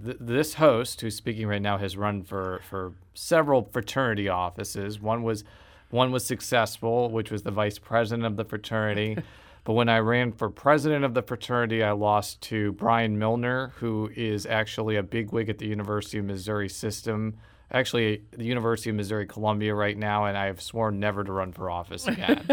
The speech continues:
Speaker 2: <laughs> In the interest of full disclosure, I was also the treasurer of the Illini bowling team as an
Speaker 1: Oh.
Speaker 2: undergrad, uh, but that was an unopposed race, so I don't
Speaker 1: Understood.
Speaker 2: count that.
Speaker 1: So,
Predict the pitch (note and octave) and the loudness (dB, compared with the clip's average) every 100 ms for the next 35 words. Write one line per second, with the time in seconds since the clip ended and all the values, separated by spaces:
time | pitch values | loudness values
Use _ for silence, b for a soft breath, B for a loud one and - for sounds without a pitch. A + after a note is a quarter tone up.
0 | D#4 - D#4+ - D#3 E3 D#3 D3+ C3+ E3 | 0 0 -2 6 8 8 8 4 4 4
1 | D3 A#2+ - C#3 C3 A#2+ A#2 A#2 B2+ B2+ | 4 2 2 4 4 2 2 2 4 2
2 | B2 A2 - C3 B2+ C#3+ D3 A#2+ A2 A#2 | 2 -2 -2 2 2 4 4 2 0 -2
3 | A2 A#2 B2 A2 G#2+ A2+ B2 D#3 E3 - | -2 -2 -4 -6 -6 -4 -2 -2 -4 -4
4 | F3+ F#3+ G3 G#2+ A2 A#2+ A#2+ C3 C#3+ D#3+ | -4 -4 -4 -4 -6 -4 -4 0 0 2
5 | E3+ F3 D3+ - A#2+ B2+ B2+ A#2+ A#2+ A#2 | 2 0 0 0 0 0 0 0 -2 -4
6 | A2+ - A2+ C3+ - A#2 - - G#2 G#2 | -6 -8 -8 -8 -10 -12 -12 -4 0 0
7 | A#2 - F#2 F2 - - - E3+ D#3 | -2 -2 -2 -4 -8 -12 4 8 8